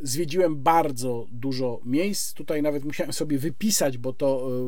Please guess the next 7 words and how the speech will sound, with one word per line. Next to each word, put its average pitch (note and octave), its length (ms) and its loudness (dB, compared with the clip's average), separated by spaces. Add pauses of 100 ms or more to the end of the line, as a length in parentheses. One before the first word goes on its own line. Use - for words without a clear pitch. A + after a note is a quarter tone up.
(440)
e, C3 40 -2
liczba D3 360 0
tych - 260 -6
muzeów, C#3+ 480 4
które C3+ 220 0
zobaczyłem, C3+ 560 2 (380)
jest C#3 360 2